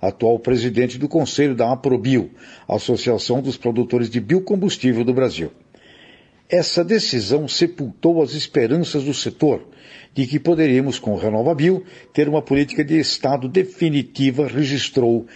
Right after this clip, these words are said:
Francisco Turra. Por que o governo conseguiu tomar uma decisão que desagradou a toda unanimidade do agronegócio brasileiro sobre a mistura do biodiesel, mantendo em dez por cento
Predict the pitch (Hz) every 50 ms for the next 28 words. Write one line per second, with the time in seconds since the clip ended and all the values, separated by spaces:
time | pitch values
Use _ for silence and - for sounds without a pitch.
0 | - - _ _ 147 147 143 123 - - - 117 113 107 - - 117 92 - -
1 | 202 208 170 120 107 92 76 73 - _ _ - - - - - - - - _
2 | _ _ - 240 233 - - 254 247 247 214 170 120 98 85 127 160 165 135 123
3 | - - 131 - - - 123 123 123 - 120 113 120 120 117 113 110 107 107 -
4 | - 107 98 117 143 131 - - 120 131 135 143 190 180 180 165 117 82 85 131
5 | 139 135 110 90 - - - - - - - 113 - - - - 240 240 170 160
6 | 160 165 170 165 151 143 127 110 85 87 131 151 165 127 123 107 117 127 127 117
7 | 113 104 85 - 123 139 117 - - 107 107 107 - - 92 98 135 143 110 92
8 | - - - - - - - 170 151 147 143 143 127 113 - - 185 165 127 139
9 | 127 113 151 170 143 104 95 165 226 240 185 113 120 120 110 117 113 110 - 147
10 | 147 123 120 120 107 110 151 190 185 - - - 120 - - - 175 196 190 190
11 | -